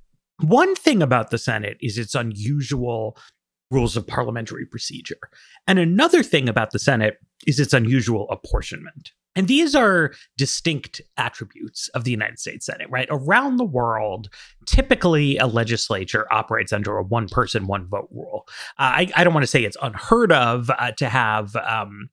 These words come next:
a disproportionate upper house of legislature. But another thing you see, um, i-, in comparative studies is that normally s-, uh, countries that have a non-proportionate upper house,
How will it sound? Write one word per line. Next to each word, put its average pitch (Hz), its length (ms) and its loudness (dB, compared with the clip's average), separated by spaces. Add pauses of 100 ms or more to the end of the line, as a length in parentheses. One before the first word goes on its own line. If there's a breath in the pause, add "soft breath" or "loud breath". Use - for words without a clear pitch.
(120)
a 156 40 -2
disproportionate 127 800 0
upper 107 180 -2
house 110 220 -2
of 110 120 -14
legislature. 107 680 -8 (220 loud breath)
But 165 100 2
another 196 260 4
thing 160 200 -4
you 123 100 -2
see, 120 460 -4
um, 101 500 -6 (180)
i-, 160 200 -2
in 156 120 0
comparative 285 520 -2
studies 135 420 -4
is 143 120 -8
that 151 200 -4
normally 170 840 -2 (320 loud breath)
s-, - 260 -10
uh, 165 120 2
countries 180 520 0
that 131 120 -2
have 143 680 0
a 110 120 -4
non-proportionate 113 1040 -2
upper 110 220 -2
house, 120 460 -2